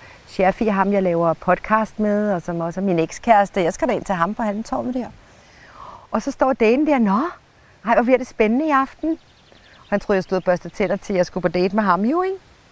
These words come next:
Og, og så må jeg jo sige, "Ej, det har jeg glemt." Ej, jeg tænkte, jeg har, ej, det har jeg altså glemt. Det ved jeg godt, det er virkelig dårlig stil.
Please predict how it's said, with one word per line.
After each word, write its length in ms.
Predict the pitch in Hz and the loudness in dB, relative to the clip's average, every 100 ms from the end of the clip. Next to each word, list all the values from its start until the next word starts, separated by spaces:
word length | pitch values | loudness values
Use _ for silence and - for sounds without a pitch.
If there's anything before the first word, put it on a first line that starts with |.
| - - - | -20 -20 -8
Og, 240 | - - - 302 330 - - | -2 -2 0 -2 -2 -6 -4
og 120 | - 262 | -2 2
så 60 | |
må 60 | 269 | 4
jeg 80 | 254 | 4
jo 100 | 240 | 4
sige, 180 | 277 | 2
"Ej, 180 | 254 247 | 2 4
det 80 | 277 | 2
har 80 | 294 | 0
jeg 80 | 311 | 0
glemt." 460 | 254 262 - - - _ - | 0 0 -4 -20 -20 _ 0
Ej, 100 | 247 - | 0 0
jeg 80 | |
tænkte, 220 | - 214 190 | -4 -4 -2
jeg 60 | |
har, 80 | 190 - - - | -2 -6 -20 -2
ej, 100 | 190 160 | 0 0
det 60 | 202 | 0
har 100 | 196 | 2
jeg 80 | 170 | 4
altså 160 | 123 165 | 2 -2
glemt. 260 | 165 151 | -2 -2
Det 80 | 170 | 0
ved 80 | 160 | 0
jeg 60 | |
godt, 160 | 151 151 | 0 -2
det 80 | 165 | -4
er 40 | 156 170 | -6 -2
virkelig 400 | 190 170 - 151 | 0 0 -4 -6
dårlig 280 | 127 151 156 | -6 -8 -14
stil. 240 | - - | -14 -16